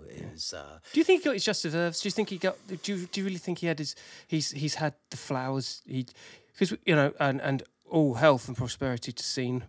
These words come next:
Speaker 2: by the way, who,
Speaker 1: Yes,
Speaker 2: you know,
Speaker 1: you
Speaker 2: he's
Speaker 1: know,
Speaker 2: still in
Speaker 1: respect
Speaker 2: hospital.
Speaker 1: for, yes,
Speaker 2: You know,
Speaker 1: Godfather,
Speaker 2: wh-,
Speaker 1: yeah.
Speaker 2: which hopefully by the time he watches this, he, he won't be. Uh,
Speaker 1: Yes.
Speaker 2: But, uh, I do feel like, you know, there are certain contemporaries within the same field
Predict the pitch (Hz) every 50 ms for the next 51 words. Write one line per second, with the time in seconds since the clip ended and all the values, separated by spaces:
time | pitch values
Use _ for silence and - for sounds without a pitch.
0 | - - 123 120 117 113 120 120 120 117 110 117 117 107 110 131 151 151 127 -
1 | - - 123 117 113 113 113 113 113 - - 139 127 120 117 113 113 127 127 123
2 | 104 - 104 113 120 110 107 107 - - 107 110 113 113 98 85 - - - -
3 | - - - - 107 - 131 123 123 123 98 98 - 135 135 120 135 143 139 135
4 | - - 143 131 - - 131 123 127 123 117 - 131 123 117 131 120 127 107 -
5 | - 120 117 127 135 143 - - - - - - - - 131 131 120 120 120 110
6 | 123 120 117 120 135 151 160 - - 135 165 - _ _ - 139 139 139 135 131
7 | 127 123 101 - - - - - 147 - - 165 - - 170 170 165 - 233 208
8 | - - 180 165 147 135 135 131 127 107 - - _ _ - - - - - _
9 | - 170 147 127 117 - _ _ _ _ - 147 139 143 135 - - - - 190
10 | 185 151 127 156 147 143 143 - _ - 143 131 - 143 131 - - 156 147 147
11 | 139 - - - 139 123 151 139 131 131 120 - - - 135 131 127 120 - -
12 | - 131 123 123 127 120